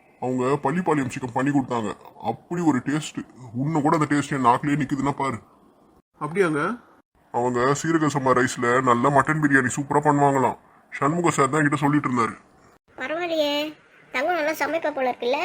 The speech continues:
Speaker 1: நீ வேணா அவங்களுக்கு ஃபோன் பண்ணி, "நாளைக்கு நாங்கெல்லாம் ஹெல்ப் பண்றோம், எங்களுக்கு சீரக சம்பா ரைஸ்ல பிரியாணி பண்ணி கொடுக்குறீங்களான்னு?" கேளு.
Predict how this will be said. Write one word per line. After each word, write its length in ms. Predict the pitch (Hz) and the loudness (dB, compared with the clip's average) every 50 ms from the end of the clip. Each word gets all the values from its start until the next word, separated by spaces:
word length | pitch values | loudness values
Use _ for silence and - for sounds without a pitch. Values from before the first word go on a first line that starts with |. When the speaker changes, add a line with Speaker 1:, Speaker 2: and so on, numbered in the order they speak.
| 415 466 466 - - - - _ _ _ _ _ - - | -4 -6 -8 -14 -20 -20 -20 _ _ _ _ _ -4 0
Speaker 1:
நீ 100 | 139 139 139 | 2 4 4
வேணா 180 | 139 139 160 | 6 6 6
அவங்களுக்கு 300 | 170 165 156 143 135 - | 6 6 4 2 0 0
ஃபோன் 160 | 147 143 156 151 147 | 0 -2 -2 2 2
பண்ணி, 220 | 143 135 135 135 131 135 139 143 139 131 127 | 2 2 2 2 2 4 4 4 4 4 6
"நாளைக்கு 280 | 131 127 127 123 - 127 | 6 6 6 6 4 2
நாங்கெல்லாம் 300 | 127 123 123 127 139 143 | 2 4 4 2 4 4
ஹெல்ப் 200 | 147 135 151 - - | 4 2 2 2 0
பண்றோம், 440 | 156 139 123 123 120 120 123 131 131 127 123 | 0 2 2 0 2 2 2 2 2 2 2
எங்களுக்கு 320 | 123 120 117 113 123 127 131 139 135 127 117 - | 2 2 0 0 0 0 0 2 0 0 -2 0
சீரக 260 | 151 151 156 151 147 - | 0 2 2 2 2 2
சம்பா 180 | 151 135 135 131 131 | 2 2 2 4 4
ரைஸ்ல 300 | 123 123 - - 123 117 120 127 123 | 4 2 2 0 2 2 2 2 2
பிரியாணி 280 | 123 127 135 147 147 139 | 4 4 4 4 6 4
பண்ணி 140 | 139 127 127 117 | 2 2 2 0
கொடுக்குறீங்களான்னு?" 600 | 123 117 117 113 117 113 117 113 117 127 127 - | -2 -2 -2 -2 -2 0 2 2 2 2 2 0
கேளு. 260 | 127 131 131 120 101 | 0 0 0 0 -2